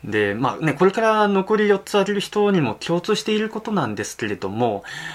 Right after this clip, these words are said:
あの、人の仕事を否定する人ってそもそもね、あの、理解できる範囲が狭いっていうか、あの、まあ、ちょっと器がちっちゃい人なんですよ。うん、正直。配慮ができない人なんですよね。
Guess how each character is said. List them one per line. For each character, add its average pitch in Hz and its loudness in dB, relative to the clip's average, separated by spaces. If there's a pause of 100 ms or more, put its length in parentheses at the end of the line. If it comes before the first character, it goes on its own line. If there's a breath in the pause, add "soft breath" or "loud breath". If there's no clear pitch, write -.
(180 loud breath)
あ 104 -6
の、 92 -8
人 - -2
の 262 6
仕 254 -4
事 240 0
を 226 0
否 220 -6
定 214 -2
す 214 -8
る 190 -6
人 185 -6
っ - -16
て - -2
そ - -4
も 190 0
そ 196 -8
も 214 -2
ね、 196 -2
あ 131 0
の、 123 -2
理 202 -2
解 196 -2
で 107 -2
き 123 -10
る 110 -4
範 113 -4
囲 107 -8
が 101 -10
狭 131 -6
い - -4
っ 120 -6
て - -10
い - -12
う - -
か、 - -10
あ 117 -4
の、 101 -6 (340)
ま 123 -8
あ、 - -14 (320)
ち - -8
ょ - -14
っ - -14
と - 0 (540)
器 143 -6 (180)
が 208 2
ち - -16
っ - -20
ち - -6
ゃ - -6
い 185 -8 (500)
人 - -2
な 143 2
ん 120 -2
で 113 -2
す - -10
よ。 120 -6 (340)
う 135 0
ん、 117 -2
正 123 -4
直。 107 -10 (380 loud breath)
配 208 2
慮 190 2
が 120 2
で 127 0
き 214 -6
な 254 2
い - 0
人 - -6
な 113 0
ん 104 -6
で 101 -4
す - -8
よ 98 -4
ね。 110 -2